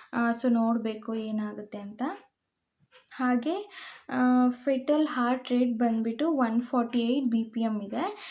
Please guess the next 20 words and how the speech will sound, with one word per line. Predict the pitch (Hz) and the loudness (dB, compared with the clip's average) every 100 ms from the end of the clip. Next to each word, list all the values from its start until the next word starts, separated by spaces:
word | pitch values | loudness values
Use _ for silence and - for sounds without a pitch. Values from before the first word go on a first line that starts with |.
| - - | -10 0
beats | 254 247 - 240 | 2 2 -2 0
per | 226 214 | 0 0
minute. | 208 196 240 330 427 370 - | -4 -6 -4 -2 -2 -4 -2
ಆ, | 240 233 233 | 0 2 2
ನನ್ಗೆ | 240 254 294 | 4 4 2
ಸ್ಟಾರ್ಟಿಂಗಿಂದ | 294 262 220 226 302 302 285 277 | 0 -2 0 -2 -2 0 2 2
ಬಂದ್ಬಿಟ್ಟು | 277 269 254 247 262 | 0 2 4 4 4
ಒನ್ | 262 220 226 | 0 2 0
ಸೆವೆಂಟಿ, | 247 254 226 226 226 226 320 349 - - - - | 0 0 0 -2 -2 -4 -6 -8 -14 -18 -10 -2
ಆ, | 226 233 | 2 2
ಟೂ | 226 302 311 | 2 2 6
ಇಂದ | 302 254 254 | 6 4 2
ಸ್ಟಾರ್ಟ್ | - - 220 214 | 0 -2 -4 -4
ಆಗಿ | 208 214 | -4 -2
ಈಗ | 277 247 226 | 0 0 0
ಒನ್ | 220 214 | -2 -4
ಫಾರ್ಟಿ | 226 226 214 233 | -2 -2 0 -2
ಏಟ್ | 220 220 247 247 | 0 0 0 -2
ವರ್ಗೂ | 214 220 | -2 -4
ಬಂದಿದೆ. | 220 214 208 - 302 349 - | -4 -4 -6 -6 -6 -8 -14